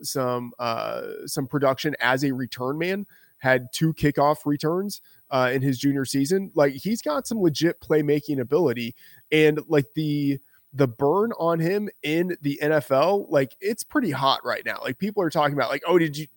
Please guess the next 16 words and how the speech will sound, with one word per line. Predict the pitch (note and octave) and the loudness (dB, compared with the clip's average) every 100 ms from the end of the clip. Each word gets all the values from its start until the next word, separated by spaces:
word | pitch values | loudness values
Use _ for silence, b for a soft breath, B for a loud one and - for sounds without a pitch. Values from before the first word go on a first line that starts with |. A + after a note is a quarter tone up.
| B B | B B
do | E3+ | 2
you | F3 | 4
see | B3+ | 4
him | B3+ | 6
as | A3+ | 8
a | F3+ | 8
run | D3 G3 A#3 | 8 8 8
blocker?" | D#3 D3 C#3+ - A#2+ | 4 4 2 0 -2
Like, | C#3 C#3+ - | 0 0 0
all | G3+ C4 | 0 0
of | A#3+ | 0
the | G3 | -2
things | F3 D3 E3+ G#3 E3+ | -2 0 0 -2 0
that, | D3+ A#2+ - | 0 0 -6
that, | C#3 C#3 C#3+ | -2 0 0
like, | C3+ | -4